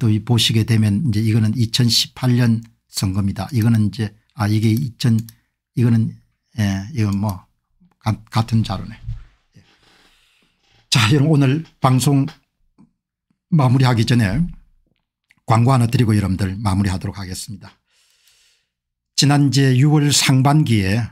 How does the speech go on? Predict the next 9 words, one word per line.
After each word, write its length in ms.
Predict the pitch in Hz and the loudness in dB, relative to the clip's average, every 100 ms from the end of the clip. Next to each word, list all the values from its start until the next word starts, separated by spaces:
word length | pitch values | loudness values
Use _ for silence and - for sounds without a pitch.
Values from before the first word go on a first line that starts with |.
| _ - | _ -4
벌써 220 | 107 120 | 0 2
한 120 | 113 | 2
육 140 | 139 - | 2 0
개월이 220 | 147 101 | -2 0
다 140 | 98 | -2
돼가네요. 440 | 101 95 92 92 92 _ _ _ _ _ _ _ _ _ - | -2 -2 -4 -6 -10 _ _ _ _ _ _ _ _ _ -8
선거 340 | - 135 131 | 0 2 2
부정을 460 | 151 151 147 131 113 | 2 2 2 2 2
이제 540 | 104 110 107 104 131 | 0 -2 -4 -4 -8